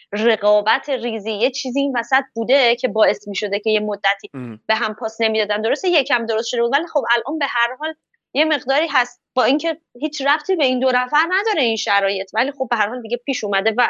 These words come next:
Speaker 1: انتظارش میره که این اتفاق بیفته، مخصوصاً که یکیشون هم بیشتر نمی‌تونه بره جام جهانی.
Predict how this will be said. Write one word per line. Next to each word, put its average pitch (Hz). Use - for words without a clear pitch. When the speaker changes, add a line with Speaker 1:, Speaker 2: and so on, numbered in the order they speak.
Speaker 1:
انتظارش 233
میره 226
که 196
این 190
اتفاق 180
بیفته، 180
مخصوصاً 339
که 359
یکیشون 339
هم 330
بیشتر 294
نمی‌تونه 302
بره 180
جام 170
جهانی. -